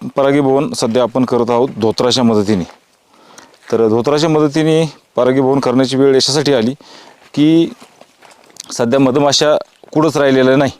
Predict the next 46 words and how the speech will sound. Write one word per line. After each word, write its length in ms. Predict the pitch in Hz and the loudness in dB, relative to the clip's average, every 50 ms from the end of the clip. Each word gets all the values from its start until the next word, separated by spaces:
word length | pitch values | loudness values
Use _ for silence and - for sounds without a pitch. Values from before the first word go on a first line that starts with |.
| _ _ - - - - _ _ _ - - _ _ _ _ _ _ _ - - - - - - _ _ - - - | _ _ -20 -20 -20 -20 _ _ _ -20 -20 _ _ _ _ _ _ _ -20 -20 -20 -20 -20 -20 _ _ -20 -12 -6
कुठलं 240 | - 123 - 135 143 | -6 -4 -2 0 0
औषध 320 | 139 139 123 - - 151 131 - - | 0 0 0 0 -2 -2 -2 -2 -2
कारणीभूत 340 | 147 135 127 139 139 143 127 | -2 0 0 0 0 0 0
आहे 80 | 151 139 | 0 -2
असेल 200 | 131 - 151 139 | 0 0 -2 0
मला 180 | 135 139 135 | 0 0 0
माहीत 200 | 135 135 143 147 127 123 | 0 0 0 -2 -2 -2
नाही, 120 | 135 131 | -2 -2
पण 60 | 120 127 | -2 -2
प्रत्येक 400 | 120 - 127 - - - 143 - - | -4 -4 -6 -6 -2 -4 -4 -4 -4
पिकामध्ये 460 | 143 127 139 135 131 127 123 139 135 123 - | -4 -2 0 0 0 0 2 0 0 -2 -2
मधमाशांनी 460 | 123 120 113 117 117 110 - 123 123 123 | -4 -2 0 0 0 0 0 0 0 0
अडचण 260 | 120 113 - - 123 | 0 -2 -2 -2 -2
आणलेली 340 | 117 113 117 117 113 117 117 | 0 0 2 2 2 2 2
आहे. 180 | 117 113 120 120 - - - - - - - - _ - | 0 0 -4 -6 -10 -20 -20 -20 -20 -20 -20 -20 _ -4
आणि 560 | 104 110 117 117 113 113 110 113 113 113 117 113 - - _ _ _ - - | -2 0 0 2 0 0 0 0 0 0 -2 -4 -6 -14 _ _ _ -10 -4
जर 60 | 110 | -4
तुम्ही 300 | 117 110 - 123 117 120 | -4 -2 -2 -2 0 0
बघत 140 | 117 117 123 | 2 2 0
असाल 200 | 117 - 131 110 | 0 -2 -2 -4
तर 140 | 98 - 113 | -4 -4 -6
तुम्हाला 280 | 98 120 120 123 120 117 | -2 0 0 0 0 0
धोतर 200 | 120 110 151 135 | 0 0 -2 -2
सुद्धा 280 | - 147 147 139 127 | 0 0 0 0 0
दाखवतो 280 | 127 120 - 117 107 139 - - - - - - _ - | 0 0 -2 -4 -4 -6 -10 -10 -20 -20 -20 -20 _ -8
की 60 | 123 | -6
त्याला 200 | 110 131 131 139 - | -2 -2 -2 -2 -2
किती 380 | - 151 127 - 165 165 170 - | -4 -6 -2 0 0 0 0 0
मोठ्या 260 | 117 135 135 143 147 | -2 -2 -2 -2 -2
प्रमाणावर 380 | - 135 131 127 131 139 147 139 - - | -2 -2 0 0 0 0 0 -2 -2 -2
पराग 460 | 135 127 131 131 120 117 _ - 117 | 0 0 0 0 -2 -4 _ -12 -6
जे 180 | 101 117 135 | -2 0 2
आहे 80 | 127 101 87 - _ _ _ - - | 2 0 0 -2 _ _ _ -10 -4
ते 80 | 120 110 | -2 0
लागलेले 340 | 117 117 110 110 110 110 107 | 0 0 0 0 0 0 0
आहेत. 140 | 92 87 - - - - - - - - - - - - - - _ - - | -2 -4 -6 -12 -20 -20 -20 -20 -20 -20 -20 -18 -18 -20 -20 -20 _ -6 -2
तर, 340 | 143 139 139 139 139 139 135 | 0 0 2 2 2 2 0
अ, 260 | 123 - - - 120 | -2 -4 -10 -4 -2
गोंडे 180 | 151 175 185 | 0 2 4
जर 120 | 185 190 180 | 2 2 2
बघत 240 | 165 185 185 190 180 | 2 2 2 2 2
असाल 220 | 170 - 180 175 | 0 0 -2 -2
तर 120 | 156 151 151 | -4 -6 -6
तुम्ही 180 | 160 170 160 151 | -6 -4 -2 0
या 80 | 156 | 0
जवळ. 220 | 131 113 107 101 | 2 2 2 2